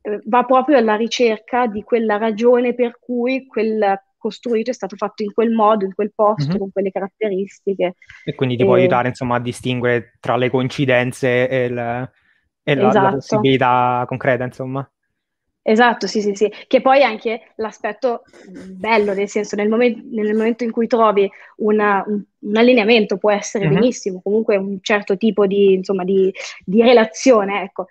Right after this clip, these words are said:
Speaker 1: che è motivato, cioè che è supportato da una causa che è
Speaker 2: Mhm.
Speaker 1: culturale, a quel punto capisci il senso vero, no, che è, che è sotteso a quella, a,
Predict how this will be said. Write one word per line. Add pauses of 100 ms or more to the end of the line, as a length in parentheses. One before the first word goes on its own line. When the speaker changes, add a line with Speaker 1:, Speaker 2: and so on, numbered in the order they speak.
(100)
Speaker 1:
che
è
motivato,
cioè
che
è
supportato
da
una
causa
che
è
Speaker 2:
Mhm.
Speaker 1:
culturale, (300)
a
quel
punto
capisci
il
senso
vero,
no,
che
è,
che
è
sotteso
a
quella,
a,